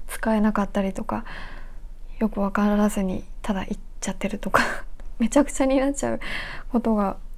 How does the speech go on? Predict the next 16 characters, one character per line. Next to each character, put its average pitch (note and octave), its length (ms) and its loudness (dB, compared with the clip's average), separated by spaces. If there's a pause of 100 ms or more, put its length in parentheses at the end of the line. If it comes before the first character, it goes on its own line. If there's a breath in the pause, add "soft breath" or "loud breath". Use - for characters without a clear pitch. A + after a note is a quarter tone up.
(200)
多 A3+ 80 -2
分 G#3 160 -2
多 A#3 100 4
く - 160 -6
て、 - 400 0 (1600 soft breath)
で、 - 160 -10
こ D4+ 100 -2
こ D#4+ 120 -2
最 D#4+ 260 2
近 D#4 360 0
や D4 140 0
っ D#4 80 -4
ぱ G4 180 2
り D4 240 6
基 - 200 -4
本 C#4+ 440 2